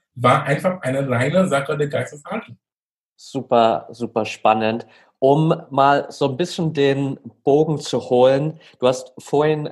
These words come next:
Speaker 2: gesagt, dass du vor allem auch immer da starten würdest,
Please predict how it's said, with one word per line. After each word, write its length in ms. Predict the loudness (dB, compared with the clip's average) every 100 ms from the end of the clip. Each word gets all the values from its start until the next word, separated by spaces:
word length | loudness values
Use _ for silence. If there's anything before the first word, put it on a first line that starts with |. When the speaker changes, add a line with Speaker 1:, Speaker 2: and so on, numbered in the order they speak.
| -12
Speaker 2:
gesagt, 640 | -8 -2 2 4 4 -2 -8
dass 340 | 0 0 -2 -12
du 260 | -14 -12
vor 220 | -4 0 2
allem 300 | 2 2 -2
auch 340 | -2 -2 -4
immer 600 | -4 0 2 0 -4 _ _ _ _ _ _ _ 2
da 220 | 4 4
starten 580 | 0 0 0 0 -8 -4
würdest, 520 | -4 -2 -4 -6 -14